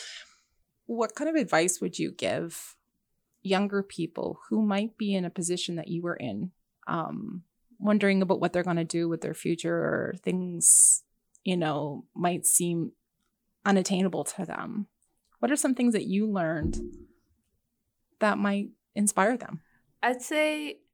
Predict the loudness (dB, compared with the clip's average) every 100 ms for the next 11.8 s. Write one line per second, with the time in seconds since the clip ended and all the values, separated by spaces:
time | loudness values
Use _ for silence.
0 | _ _ _ _ _ _ _ -4 -2 0
1 | -2 -4 -4 -4 -6 -8 -14 _ _ _
2 | _ _ _ _ 0 2 2 -2 -10 _
3 | -14 -6 -4 -4 -4 -6 -8 -12 -16 _
4 | _ _ _ -12 -12 -8 -8 -8 -10 -18
5 | -20 -20 _ _ 0 2 2 -2 -8 _
6 | _ _ _ _ _ _ _ 2 2 2
7 | 0 -2 0 0 0 -2 -4 -2 0 0
8 | 0 -4 -14 -10 -2 0 2 0 -2 -4
9 | -4 -8 -6 -2 0 0 0 0 0 -2
10 | -10 _ _ _ _ _ _ 0 0 -4
11 | -10 -6 -2 4 6 6 2 0